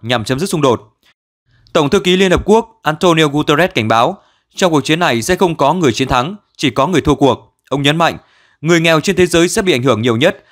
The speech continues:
do giá cả lương thực và hàng hóa thiết yếu tăng vọt." Theo số liệu của Liên Hợp Quốc, Nga và Ukraine chiếm khoảng một nửa nguồn cung dầu hướng dương và một phần ba lúa mì cho thế giới.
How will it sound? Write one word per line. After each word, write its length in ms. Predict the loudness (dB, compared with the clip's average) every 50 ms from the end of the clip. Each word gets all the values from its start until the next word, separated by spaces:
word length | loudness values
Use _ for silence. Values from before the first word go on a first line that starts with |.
| _ _
do 280 | -6 -2 0 0 0 0 -2 -2
giá 140 | -2 -2 -2
cả 240 | -2 -2 0 0 0
lương 180 | 0 -2 -2 0
thực 260 | 0 -2 -2 -4 _ _ _ _
và 220 | -10 -4 -2 0 0
hàng 140 | 0 0 0
hóa 120 | 0 0
thiết 160 | 0 0 0
yếu 140 | 0 0 0
tăng 180 | 0 0 0 2
vọt." 180 | 0 0 0 -2 -8 _ _ _ _ _ _ _ _ -6
Theo 120 | -4 0
số 120 | 2 2
liệu 140 | 2 2 0
của 80 | 0 0
Liên 100 | -2 -2
Hợp 100 | -2 0
Quốc, 220 | 0 0 0 0 -2 _ _ _ _ _
Nga 220 | -8 -4 -2 -2 -2
và 100 | -2 -2
Ukraine 440 | 0 0 0 0 0 0 -2 -2 -4 -4
chiếm 240 | -4 -4 -4 -2
khoảng 200 | -2 -2 -2 0
một 160 | 0 -2 -2 0
nửa 260 | 0 2 2 2 0 -2
nguồn 220 | -2 -2 0 0 0
cung 200 | 0 -2 -2 0
dầu 180 | 0 0 0
hướng 120 | 0 -2 0
dương 260 | 2 2 2 2 0 -6 _ _ _ _ -6
và 120 | -4 0
một 160 | 0 0 0
phần 140 | 0 0 0
ba 140 | 0 0 0
lúa 140 | 0 0 2
mì 180 | 2 0 0
cho 120 | 0 0 -2
thế 120 | -2 0
giới. 280 | 2 4 4 2 2